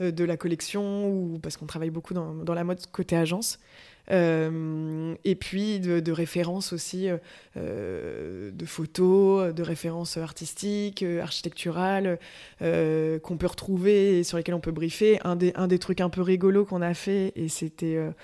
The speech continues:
euh, enfin, on en a fait, on en a fait quand même plusieurs, mais c'était au-, aussi avec Isabelle Marant, où en fait, il y avait une ouverture d'une boutique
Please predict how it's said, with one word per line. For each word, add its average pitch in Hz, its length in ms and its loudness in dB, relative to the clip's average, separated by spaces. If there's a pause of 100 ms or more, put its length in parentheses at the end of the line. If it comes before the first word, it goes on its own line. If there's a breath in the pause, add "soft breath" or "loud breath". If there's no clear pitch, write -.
(500 loud breath)
euh, - 120 -6
enfin, - 200 -10
on 156 80 -4
en 170 60 -6
a 180 60 -6
fait, 160 240 -8
on 165 100 -6
en 160 80 -6
a 165 80 -4
fait - 140 -10
quand - 120 -8
même 165 160 -8 (220)
plusieurs, 185 260 -4
mais 190 80 2
c'était - 340 -2
au-, 185 80 2 (100)
aussi 202 240 2
avec 214 140 -2
Isabelle 175 300 2
Marant, 175 340 0
où 185 80 -2
en 170 60 -6
fait, - 280 -6
il 180 40 -2
y - 20 2
avait 165 180 -4
une 165 240 -4
ouverture 190 420 -2
d'une 180 160 -4
boutique 185 540 -6